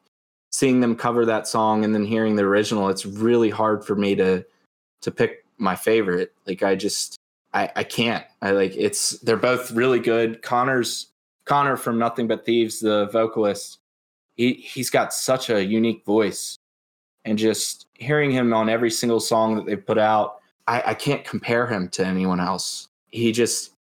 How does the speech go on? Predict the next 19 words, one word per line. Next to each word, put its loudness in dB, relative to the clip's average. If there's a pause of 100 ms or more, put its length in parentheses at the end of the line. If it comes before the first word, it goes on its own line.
(140)
it's 0
so 4
unique 2
that 2
it's, -2 (360)
they, 2
you 0
can't -2
compare 0
them 2
to 2
any 2
other 2
band 0
that's -4
out 2
right 0
now. 0 (280)
And 0